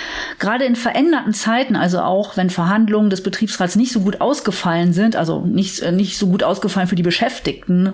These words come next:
wahrgenommen, äh, fällt es schwer, die Beschäftigten zu motivieren, wählen zu gehen.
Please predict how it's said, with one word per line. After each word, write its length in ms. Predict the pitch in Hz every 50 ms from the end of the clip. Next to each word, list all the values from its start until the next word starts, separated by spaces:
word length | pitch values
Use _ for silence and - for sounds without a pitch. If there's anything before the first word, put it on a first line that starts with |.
| -
wahrgenommen, 720 | 180 160 160 156 175 175 170 180 185 196 208 220 247 269 - - - 196 190 185 - -
äh, 140 | 233 208 196
fällt 240 | - 226 226 233 269
es 140 | - -
schwer, 360 | - 202 208 233 254 269 285 285 - - - - - -
die 80 | 214
Beschäftigten 580 | 208 226 - - 247 247 254 - 247 233 226 226
zu 140 | - 233 220
motivieren, 800 | 214 226 226 - - 202 190 226 311 381 - 226 196 180 180
wählen 280 | 233 285 311 285 220 190
zu 220 | - - 202 175
gehen. 400 | 160 170 175 175 165 165 170 -